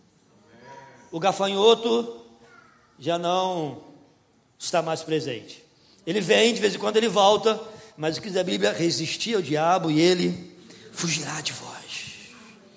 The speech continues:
E Deus quer abençoar a sua vida também.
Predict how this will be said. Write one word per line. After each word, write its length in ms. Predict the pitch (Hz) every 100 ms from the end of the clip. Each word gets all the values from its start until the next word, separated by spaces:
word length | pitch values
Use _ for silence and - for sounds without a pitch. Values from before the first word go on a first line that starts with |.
| - - - 131 143 - - - _ _ _ _ _ _ _ _ _ - _
E 80 | -
Deus 240 | 175 233 220
quer 120 | 220
abençoar 760 | 175 208 - 185 196 185 175
a 40 | 175
sua 200 | - 170
vida 360 | 143 190 156
também. 420 | 139 135 135 101